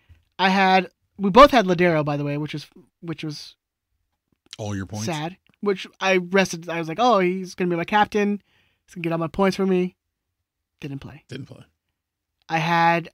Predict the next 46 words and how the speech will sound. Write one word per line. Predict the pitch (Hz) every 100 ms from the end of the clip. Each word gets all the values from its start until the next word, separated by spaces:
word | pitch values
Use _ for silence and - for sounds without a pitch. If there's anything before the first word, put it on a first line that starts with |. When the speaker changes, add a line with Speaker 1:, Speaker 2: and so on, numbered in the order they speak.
| _
Speaker 1:
um, | 165 156 151 151 156 156 151
Speaker 2:
I |
had | 113 95
him | 95
too. | 98 107 _ _ _ - _ _ _ _ _ _
Speaker 1:
Huh? | - 196 - _
Speaker 2:
I | 139
had | 113 92
him | 95
too. |
Speaker 1:
I | - 190
know | 220
you | 190
Speaker 2:
I |
Speaker 1:
had | 175
him. | 127
Speaker 2:
didn't | -
know |
Speaker 1:
That's |
Speaker 2:
he |
Speaker 1:
why | 220
I |
Speaker 2:
wasn't | 196
Speaker 1:
said, | 220
Speaker 2:
gonna | 170
Speaker 1:
I |
Speaker 2:
play. | 180
Speaker 1:
said | 202 175
you | 175
had | 175
him. | 170 - _ _ _ _ -
Uh, |
Speaker 2:
I |
thought | 185 185
you |
were | 175 147
Speaker 1:
and |
Speaker 2:
talking | 127 123
about | 104 87
Ben. | 107 95 - _ _ _
Speaker 1:
No, | 220 196
you. | 180 214 160 143 - _ _
And | 196 196
then | 202
I | 202
saw, | 190 - 220 202 202 196 196